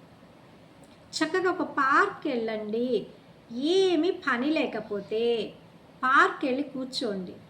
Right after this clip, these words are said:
వాకింగ్ చేయండి, లేదా just కూర్చొని ఆకాశాన్ని చూడండి. మీకు ఈ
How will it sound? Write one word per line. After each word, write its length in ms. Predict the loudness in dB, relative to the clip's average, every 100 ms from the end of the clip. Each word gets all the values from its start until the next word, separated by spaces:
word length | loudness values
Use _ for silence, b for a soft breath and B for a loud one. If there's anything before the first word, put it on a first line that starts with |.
| -10
వాకింగ్ 540 | -6 -4 -2 0 0
చేయండి, 500 | -2 -6 -6 -8 -12 -16 -20 -20 -20 -20 -20 -20 -20 -10
లేదా 460 | -4 0 0 2 2 0
just 420 | 0 0 0 -4 -4 -4 -6 -12 -20 -16 0
కూర్చొని 500 | 4 4 4 0 0 2 6
ఆకాశాన్ని 540 | 6 4 2 0 -2 -4
చూడండి. 520 | -4 -4 -6 -10 -12 -18 -20 -20 -20 -20 -20 -20 -20 -20 -20 -20 -20 -20 -6
మీకు 280 | -2 0 0
ఈ 160 | -2